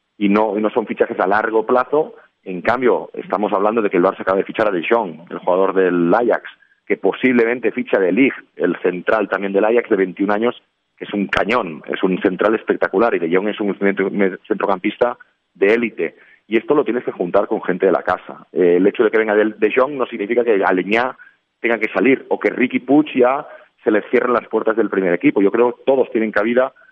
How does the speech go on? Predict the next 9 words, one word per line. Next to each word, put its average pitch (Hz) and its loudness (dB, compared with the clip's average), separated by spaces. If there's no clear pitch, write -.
porque 95 -4
todos 110 2
son 110 -4
jugadores 110 2
de 110 2
gran, 98 -2
de 98 0
gran 110 -2
calidad 117 0